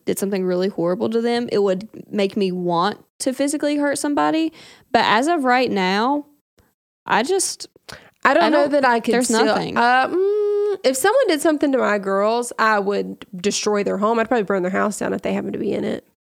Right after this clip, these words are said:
Speaker 2: That's their problem, not mine.
Speaker 1: Um, yeah. If anybody's house catches on fire, it definitely was not Belle, for sure.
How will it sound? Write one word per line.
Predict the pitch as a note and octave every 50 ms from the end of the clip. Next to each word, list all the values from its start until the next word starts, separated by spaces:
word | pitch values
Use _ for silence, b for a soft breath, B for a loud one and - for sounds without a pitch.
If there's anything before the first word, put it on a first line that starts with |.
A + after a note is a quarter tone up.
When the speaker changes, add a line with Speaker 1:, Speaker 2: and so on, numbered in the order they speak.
| _ _ _ _ _ _ _ _ _ -
Speaker 2:
That's | - A#3+ -
their | - - A#3
problem, | A3+ A3+ A3 G3+
not | G#3 A3 A#3
mine. | A3 A#3 A#3 G3+ F3+ _ _ _ _ _ _ _ _ _ _ _ _ -
Speaker 1:
Um, | B3+ B3+ B3+ B3+ C4 C4+ C4 C4+ C4+ C4+ C4+ C4+ C4+ C4+ C4+ C4+ C4+ _ -
yeah. | C4+ C#4+ D4+ B3+ A3 - - - - -
If | A#3 A#3 A#3 A#3 - -
anybody's | - A#3+ B3 B3 - C#4+ C#4+ C4+ -
house | - A3 G#3 A3 -
catches | - - B3+ - - C#4 -
on | C#4 C#4 C#4+
fire, | C#4+ - C#4+ C#4+ C#4+ D4 D4+ D#4 D#4+ D#4+ E4 E4 D#4+ B B B B B B B B _ -
it | A3 G#3+ G#3+ -
definitely | A3 A#3 A#3+ D4+ C#4+ D4
was | C4+ B3 A#3 -
not | G#3 G#3 G3 G#3+ - - B3 A3
Belle, | G#3 F#3+ F3 E3+ F3+ F#3+ B3 D4+ - _ _ _ _ - _ _ - _ _ _ _ _ - _ _ _ -
for | - A3 A3
sure. | - - - G3 B2+ F#2+ - G#3+